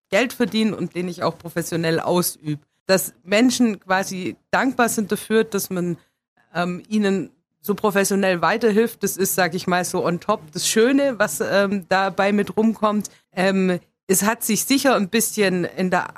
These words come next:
Akzeptanz oder dem Ansehen, äh, der Rettungsdienstmitarbeitenden in der Gesellschaft schon was getan. Wir sind öfters damit konfrontiert,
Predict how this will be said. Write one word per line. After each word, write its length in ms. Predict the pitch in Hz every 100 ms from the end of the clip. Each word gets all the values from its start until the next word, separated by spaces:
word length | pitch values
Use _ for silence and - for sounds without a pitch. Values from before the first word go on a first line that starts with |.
| -
Akzeptanz 640 | - - 208 - 214 294 262
oder 140 | 196
dem 180 | 180 185
Ansehen, 800 | 190 269 254 - 226 233 226 202
äh, 260 | 90 185
der 240 | 185 190 180
Rettungsdienstmitarbeitenden 1500 | 220 240 208 220 202 214 196 185 175 180 185 190 185 185 180 _ -
in 100 | 190
der 80 | 185
Gesellschaft 600 | 180 - 208 - 190 -
schon 160 | 185 170
was 220 | 156 -
getan. 500 | 151 - 139 135 135 _ -
Wir 140 | 208
sind 180 | 240 185
öfters 480 | 254 - 277 233 -
damit 240 | 214 208
konfrontiert, 880 | 214 208 - 180 - 240 254 247